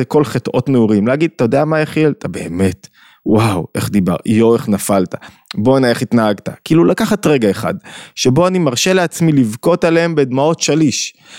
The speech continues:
לבקש מחילה, להגיד, "אוי ואבוי, איזה מקום הייתי, מעתה אני רוצה להיות אדם חדש". ואז ברגע הזה, מיד לאחר מכן, זה חייב להיות רגע אחד, תחום, לא מתפשט, מיד לאחר מכן צריך לעבור לתנועה של שמחה,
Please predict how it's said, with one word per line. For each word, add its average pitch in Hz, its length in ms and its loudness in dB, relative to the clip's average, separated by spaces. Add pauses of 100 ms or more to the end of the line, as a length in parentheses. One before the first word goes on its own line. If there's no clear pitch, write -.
(140)
לבקש 151 360 0
מחילה, 175 400 2 (440)
להגיד, 156 220 2
"אוי 185 100 4
ואבוי, 175 540 2 (340)
איזה 180 220 2
מקום 180 340 2
הייתי, 180 280 0
מעתה 135 360 0
אני 175 120 2
רוצה 160 220 0
להיות 170 180 2
אדם 156 220 2
חדש". 139 560 -2 (720)
ואז 135 360 2
ברגע 131 540 0
הזה, 104 280 2
מיד 147 420 4
לאחר 147 280 0
מכן, 104 280 2
זה 101 60 -2
חייב 151 240 -2
להיות 170 200 2
רגע 165 280 2
אחד, 120 280 -2 (140)
תחום, 117 560 2 (560)
לא 151 120 4
מתפשט, 160 640 0 (460)
מיד 151 320 4
לאחר 139 320 0
מכן 170 380 0 (200)
צריך - 300 -2
לעבור 117 380 2
לתנועה 113 400 2
של 107 320 0
שמחה, 101 480 0